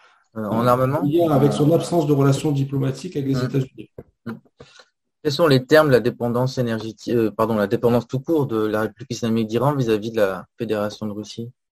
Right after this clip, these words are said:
Speaker 2: Alors, il s'agit d'une question de survie du régime iranien, euh,
Speaker 1: Pourquoi ?
Speaker 2: puisque, euh, la Russie va coopérer dans des secteurs dits sensibles
Speaker 1: Mhm.
Speaker 2: avec la République islamique d'Iran, donc, euh, notamment,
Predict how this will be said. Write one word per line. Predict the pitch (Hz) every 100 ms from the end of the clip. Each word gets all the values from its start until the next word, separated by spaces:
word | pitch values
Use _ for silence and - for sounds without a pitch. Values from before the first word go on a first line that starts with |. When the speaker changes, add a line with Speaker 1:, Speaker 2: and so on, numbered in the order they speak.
| _ _
Speaker 2:
Alors, | 123 143
il |
s'agit | 147 139 202
d'une | 160 139
question | 139 139 180
de | 147
survie | 135 - 165 170
du | 180
régime | 151 156 139 175
iranien, | 143 127 117 - - - - - _ -
euh, | 131
Speaker 1:
Pourquoi ? | - 117
Speaker 2:
puisque, | 147 - -
euh, | 156 170 131 127 127 131 127 - 139
la | 131 117
Russie | 123 - 170
va | 135
coopérer | - 135 135 131 156
dans | 139
des | 117
secteurs | - 127 135
dits | 120 127
sensibles | 143 139 214 220 120 - _ _ -
Speaker 1:
Mhm. | 107 107
Speaker 2:
avec | 120 117
la | 120
République | 117 117 120 123
islamique | - 117 117
d'Iran, | 113 117 143 202
donc, | 156 117 -
euh, | 113 113 113 -
notamment, | 147 120 123 139 139 139